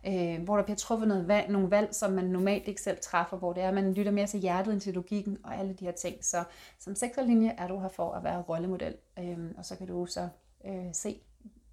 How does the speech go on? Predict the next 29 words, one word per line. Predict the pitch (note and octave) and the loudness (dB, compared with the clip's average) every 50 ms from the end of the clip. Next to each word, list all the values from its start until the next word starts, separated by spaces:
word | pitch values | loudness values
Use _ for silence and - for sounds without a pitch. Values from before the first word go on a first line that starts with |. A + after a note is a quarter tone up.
| - - | -8 -4
lidt | G3+ G3 G#3+ G#3 G3+ | 0 0 0 0 0
mere | F#3+ F3 E3+ F3+ - - | -2 -2 -2 -2 0 0
uddybende | G#3+ G#3+ G#3 A3 F#3+ - - E3+ D3+ | 0 0 2 0 -2 -4 -4 -4 -4
om, | D#3 E3 E3+ F3 - _ _ - - - - - - - _ _ _ _ - _ - - - | -4 -4 -4 -6 -10 _ _ -20 -20 -20 -20 -20 -20 -20 _ _ _ _ -20 _ -20 -14 -4
hvad | - F3+ F3+ F3+ | 0 2 2 4
der | G3 G3 - | 4 2 2
ellers, | G3 F#3+ - - F3 - - - - - | 0 0 -2 -2 -6 -8 -8 -8 -6 -4
øh, | F#3+ F3 D#3 D3+ D#3 C#3 - - - - | -4 -2 0 0 -2 -2 -4 -6 -8 -4
er | - F3+ D#3 D#3 E3 F3 - - | -2 0 0 0 -2 -4 -8 -6
en | - F#3+ F#3 F#3+ | -4 -4 -2 0
del | G3+ G3+ F#3 E3+ - - | 0 0 0 0 -2 -4
af | F3+ - | -2 0
dig | - D#3+ D#3+ E3 | 2 2 4 2
og | F3+ F3+ | 2 0
din | D#3+ D#3 E3 | 0 -2 0
rolle | D#3 E3 E3 F3 F#3 F#3 | 0 2 2 2 2 2
i | - F#3 | 0 -2
det, | E3+ - E3+ E3+ F3 - F3+ | -4 -4 -4 -4 -4 -4 -6
i | F3+ - | -6 -8
det | F3 - | -8 -8
andet | D#3 D#3 D#3 F3 F3 | -6 -6 -6 -6 -6
tal, | - - - - - - - - - _ _ | -8 -10 -10 -10 -12 -14 -18 -20 -20 _ _
som | - - G3 F3+ F3+ | -6 -4 -2 -2 -2
du | F3+ F3+ | -2 -2
har | F3 | -2
med | F3 F3 E3+ F3+ | -2 -2 0 0
i | F3 | -2
din | E3+ E3 E3+ | -2 -4 -6
profil. | D#3+ D#3 D3 - - D#3+ - - | -8 -10 -12 -12 -10 -12 -12 -12